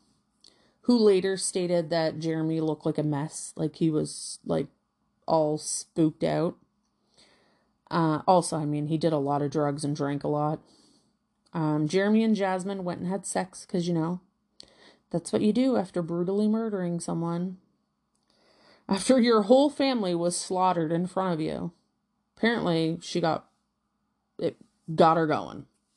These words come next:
So, then they went to a party. Apparently, the entire party, they were making out, like, her on top of him, just, like, straddling him on the couch in front of everyone.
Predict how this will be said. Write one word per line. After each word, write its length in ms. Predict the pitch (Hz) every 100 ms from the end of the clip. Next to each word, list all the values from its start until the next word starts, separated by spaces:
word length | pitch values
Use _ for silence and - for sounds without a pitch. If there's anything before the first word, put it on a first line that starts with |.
| _ - - - _ _ - - - _
So, 560 | - - 302 311 311 311 - - - 254
then 160 | 269
they 100 | 311
went 180 | 311 311
to 120 | 392
a 40 | 392
party. 460 | 220 180 180 208 247 _ _ -
Apparently, 400 | 190 208 202 214
the 80 | 208
entire 420 | 202 202 196 214
party, 400 | 220 196 196 202
they 640 | 190 185 185 185 185 185 - - - - -
were 120 | 202
making 360 | 202 190 214 165
out, 280 | 151 170 - _ _ -
like, 400 | 165 160 - - _ _
her 220 | - 185
on 200 | 180 175
top 260 | 175 156 165
of 140 | 156
him, 360 | 165 160 160 160
just, 160 | 165
like, 160 | 160 151
straddling 680 | - - 131 131 147 160 165
him 120 | 160
on 140 | 160
the 60 | 160
couch 340 | - 156 151
in 60 | 165
front 180 | 165 160
of 60 |
everyone. 500 | 151 151 147 143 160